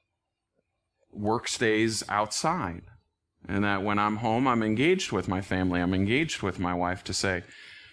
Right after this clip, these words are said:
y-, you know, "Let's, let's look at each other. Let's talk to one another." And that's, that's what we need to do. So we need to meet each other's needs, you know, of affection, both physically,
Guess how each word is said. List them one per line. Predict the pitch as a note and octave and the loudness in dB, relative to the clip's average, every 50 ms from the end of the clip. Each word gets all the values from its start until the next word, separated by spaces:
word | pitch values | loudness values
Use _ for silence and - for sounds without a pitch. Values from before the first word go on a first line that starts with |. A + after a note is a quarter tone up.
| - _ _ - - | -20 _ _ -14 -10
y-, | - - - - - C#2 | -8 -8 -6 -6 -6 -4
you | D2 A2+ G#2 | -2 0 0
know, | G#2 G#2 G#2 | 0 0 0
"Let's, | A2 A#2 - - - - - | 0 -2 -2 -2 -2 -2 0
let's | - A2+ A#2 A2+ - | 0 -2 -2 -2 -2
look | A#2+ A#2 A2+ - | -2 -2 0 0
at | A#2 G#2 | 0 0
each | G#2+ G#2 - | 0 0 0
other. | G#2 G2+ G#2+ | 0 0 0
Let's | A2 A#2 A2 - | 0 -2 -4 -4
talk | - - C3 - - | -4 -4 -4 -4 -6
to | - | -10
one | F#2+ F#2 F2 F2 | -8 -6 -6 -6
another." | F2 F2 F2 E2 - F2 F2+ G2+ A2 - - _ _ _ _ _ _ - - | -6 -6 -8 -10 -10 -12 -14 -16 -18 -20 -20 _ _ _ _ _ _ -18 -14
And | G2+ | -10
that's, | G2+ G2 G2 - - - | -8 -8 -8 -8 -10 -8
that's | - G2+ G2+ F#2+ - | -4 -2 -2 -2 -2
what | A2+ G#2 - | -4 -2 -2
we | G2 G#2 | 0 0
need | G2+ G#2 G#2 F#2 | 0 0 0 0
to | F#2 G2+ | -2 -2
do. | F#2 A#2+ B2 G#2+ F#2 | 0 2 2 2 2
So | - - G2+ | 2 2 2
we | G2 G2+ G#2 | 2 4 4
need | G#2+ A2 G#2 | 2 2 2
to | A2 | 2
meet | G#2+ G#2+ A2+ A#2+ A#2+ C3+ | 4 4 4 4 4 2
each | B2+ A2 - | 0 0 2
other's | B2+ A#2 A2 G#2 G2 | 2 2 2 2 2
needs, | A2 G#2+ G#2+ G#2+ G#2 F#2+ - - - - - _ _ _ _ _ _ _ _ _ _ | 2 2 2 2 2 0 -2 -6 -10 -12 -16 _ _ _ _ _ _ _ _ _ _
you | - - | -2 -2
know, | A2 E2 | 0 2
of | G2 G#2 G2 | 2 0 0
affection, | G#2 F#2+ - - C3+ C#3 - - - A#2 G2 G2+ | -2 -2 0 2 2 2 2 0 -2 0 0 2
both | G2+ G#2 G2+ G2 - | 2 2 0 0 -4
physically, | - - - - C#3 C3+ C3+ C#3 B2 - - G#2 F#2 F#2+ F#2 | -8 -14 -4 0 0 0 0 0 -2 -2 0 2 2 2 0